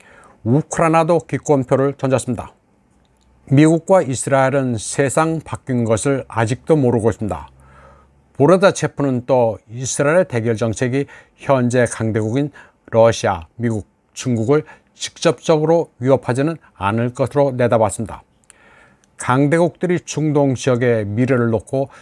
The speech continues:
서로 칼을 휘두르지는 않을 것이라고 말했습니다. 핵 강대국들이 아마겟돈으로 이어질 전쟁에 참여하지는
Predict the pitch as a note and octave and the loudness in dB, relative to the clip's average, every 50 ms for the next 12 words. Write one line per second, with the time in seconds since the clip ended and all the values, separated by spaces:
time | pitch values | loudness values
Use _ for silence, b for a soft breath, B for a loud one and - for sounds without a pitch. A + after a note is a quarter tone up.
0 | B B - - - - - D#3 D#3 E3 F3 E3+ - - - - D#3+ D#3+ E3 D#3 | B B -12 -12 -12 -4 0 2 2 2 0 -2 -6 -10 -8 -2 -2 0 -2 -2
1 | - _ - - D#3+ F3+ D3+ D#3 C3 A#2 C3+ C#3 D#3 F3 D3+ - _ - - G2 | -6 _ -10 -6 -4 -2 -2 -2 -2 0 0 -2 -2 -4 -6 -12 _ -10 -6 -4
2 | G#2+ A2+ A#2+ B2 B2 - C#3 B2 - - C3 A#2+ B2+ B2 A#2+ A2+ - - G#2+ - | -2 0 0 -2 -2 -2 -4 -2 0 -2 0 0 2 2 0 0 -2 -6 -12 -12
3 | - - _ _ _ b b b b b b b b b b b b _ _ - | -14 -16 _ _ _ b b b b b b b b b b b b _ _ -4
4 | - G3+ G3+ G3+ - _ - - C3+ C#3 C3+ C3+ C#3 C3+ A#2 - - D3 D3+ E3 | 0 0 0 0 -2 _ -4 -2 -2 0 2 2 2 2 0 0 -2 -2 -2 -2
5 | E3 B B B B B B _ - F2+ G#2 A2 B2 D3+ F3 F#3 - - D3 - | -2 B B B B B B _ -6 -2 0 2 4 4 2 2 2 0 -2 -2
6 | - C#3+ C3+ B2+ B2+ B2 B2 A#2 A#2+ A#2 A#2 A#2 A#2 G#2+ A#2+ C3+ C3 B2 - B2 | -2 -2 -2 0 0 0 0 0 0 0 0 0 0 0 0 -2 -4 -4 -4 -4
7 | A2+ G#2+ A2+ A2+ B2 C3 B2+ - - - - D3+ D3+ C#3+ B2+ B2+ A2+ B2+ B2 C#3+ | -2 -2 -2 -2 -2 -2 -4 -6 -12 -10 -6 -4 -4 -2 -2 -2 -2 0 0 -2
8 | D#3 | -2